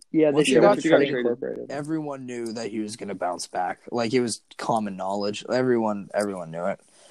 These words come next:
Speaker 3: Yeah,
Speaker 2: And
Speaker 3: and also
Speaker 1: Yeah.
Speaker 3: just that trade for frickin'
Speaker 1: Everyone was saying he was
Speaker 3: Lucic.
Speaker 1: a fleece.
Speaker 2: Yeah,
Speaker 3: Little
Speaker 2: why
Speaker 3: plug.
Speaker 2: him? I mean, like,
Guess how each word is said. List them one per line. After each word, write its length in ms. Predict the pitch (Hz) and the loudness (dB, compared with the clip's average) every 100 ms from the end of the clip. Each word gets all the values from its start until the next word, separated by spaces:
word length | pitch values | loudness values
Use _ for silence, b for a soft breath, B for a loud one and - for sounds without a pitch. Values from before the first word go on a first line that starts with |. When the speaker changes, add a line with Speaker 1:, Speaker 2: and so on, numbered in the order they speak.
| - | -10
Speaker 3:
Yeah, 200 | 131 113 | 0 4
Speaker 2:
And 180 | 175 170 | 4 4
Speaker 3:
and 80 | 143 | 2
also 280 | 151 139 156 | 2 2 2
Speaker 1:
Yeah. 60 | 147 | 0
Speaker 3:
just 120 | - | -4
that 120 | 170 | -4
trade 320 | - 175 180 | -2 2 2
for 140 | - 196 | 4 0
frickin' 320 | - 170 180 | 2 0 4
Speaker 1:
Everyone 260 | 147 151 139 | 6 4 4
was 180 | 117 123 | 0 0
saying 180 | 131 | 0
he 80 | 127 | -4
was 100 | 127 | -4
Speaker 3:
Lucic. 20 | |
Speaker 1:
a 40 | 127 - | -6 -6
fleece. 280 | 147 143 - - | -6 -6 -6 0
Speaker 2:
Yeah, 200 | 147 170 | 6 8
Speaker 3:
Little 120 | 160 156 | 8 8
Speaker 2:
why 200 | 185 214 | 8 8
Speaker 3:
plug. 200 | 127 113 | 6 4
Speaker 2:
him? 300 | 156 165 156 | -2 -6 2
I 120 | 180 | 2
mean, 280 | 208 214 190 - | 4 0 -2 2
like, 260 | 196 202 | 4 4